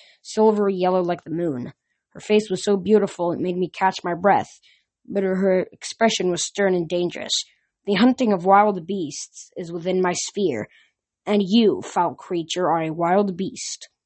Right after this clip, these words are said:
She pointed at the older, older girl with the circlet. "Zoe, permission granted." The manticore growled, "If I cannot have these alive, I will shall have them dead." He lunged at Thalia and me, knowing we were weak and dazzled,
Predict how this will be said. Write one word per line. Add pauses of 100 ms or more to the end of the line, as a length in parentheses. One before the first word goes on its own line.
(380)
She
pointed
at
the
older, (1120)
older (180)
girl
with
the
circlet. (220)
"Zoe, (320)
permission
granted." (520)
The
manticore
growled, (320)
"If
I
cannot
have
these
alive,
I
will
shall
have
them
dead." (520)
He
lunged
at
Thalia
and
me,
knowing
we
were
weak
and
dazzled,